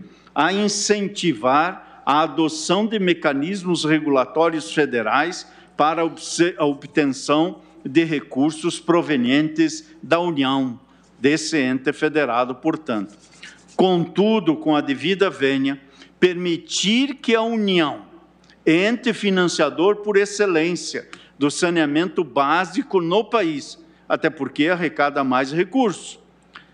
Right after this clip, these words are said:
como, aliás, se asseverou em muitos julgamentos na apreciação de conflitos federativos de natureza financeira neste Supremo Tribunal Federal.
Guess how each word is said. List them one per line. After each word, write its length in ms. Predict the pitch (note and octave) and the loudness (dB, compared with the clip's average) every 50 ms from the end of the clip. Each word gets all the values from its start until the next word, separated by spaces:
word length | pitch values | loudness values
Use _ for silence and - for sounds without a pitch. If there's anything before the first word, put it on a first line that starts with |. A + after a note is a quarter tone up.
| _ _ _ | _ _ _
como, 500 | - D3+ C#3+ D3 D3 C#3+ C3 A#2+ A#2 B2 | 2 4 4 4 2 0 0 -2 -4 -2
aliás, 380 | B2 B2+ B2 B2 B2+ C3+ D3 D3 | 0 0 2 2 2 2 2 0
se 120 | - E3+ | -2 -2
asseverou 520 | D#3+ - - D3+ C3+ B2 C3 B2 C3 D3+ D#3+ | -2 0 0 0 0 2 2 2 2 2 2
em 80 | D#3+ | 2
muitos 480 | D3+ D#3+ F#3 G3 F#3 - - F3 D#3+ C3 | 2 0 0 0 -2 -4 -4 -4 -4 -4
julgamentos 1080 | A#2 C#3+ D#3+ D3+ - D3 C3 A#2+ B2 C3 C#3+ E3 F3 F3+ E3+ - F#3 F3 E3 - - - - - - - _ | 0 2 0 2 2 0 0 0 2 2 4 4 2 0 -2 -2 -2 -2 -2 -4 -12 -20 -20 -20 -20 -6 _
na 160 | C3+ C3+ C#3 | 0 2 2
apreciação 680 | C#3+ C#3+ - D#3 D3+ C#3 - - C#3 C3 - - D#3+ E3+ | 0 0 -2 -2 -2 -2 0 -2 -2 -2 2 2 0 2
de 100 | D#3+ D#3+ | 2 -2
conflitos 560 | - - D3+ D3 C#3+ - D#3+ F#3 F#3 - - | 0 0 0 0 0 -2 -4 -6 -6 -6 -6
federativos 800 | - - F3 D#3+ D#3 D3+ C3+ C3 B2 - - - F3+ F#3 F3 E3 D#3 | -2 0 0 2 2 2 2 0 -2 -4 -2 -2 -2 -2 -2 -4 -4
de 80 | D#3 | 0
natureza 540 | D3+ D#3 D3+ D3+ - C#3 C#3+ D#3+ D#3+ D3+ D3+ | 2 2 2 0 0 0 2 2 0 0 -2
financeira 640 | C3+ D3+ D3+ C#3 B2+ A#2+ - - D#3+ F3 F3+ F3 F3+ - - - - - | -4 -2 0 0 0 -2 0 0 2 2 2 0 -4 -8 -16 -20 -8 -2
neste 500 | C#3 D3 D3+ D#3+ F3+ G3 F#3 - - G3+ | 2 2 4 4 4 2 0 -2 -8 -10
Supremo 480 | - - F#3 D#3 - D3+ D#3+ F3 F#3+ F#3 | -6 -6 -6 -6 -2 0 0 0 0 -2
Tribunal 420 | - F3+ E3+ D3+ D3 C#3+ D3+ F3 E3 | -4 -4 -2 0 2 2 2 2 0
Federal. 500 | D#3 G3 G3 G3 E3+ C3 A2 F#2 - | 0 0 0 2 2 2 0 -2 -6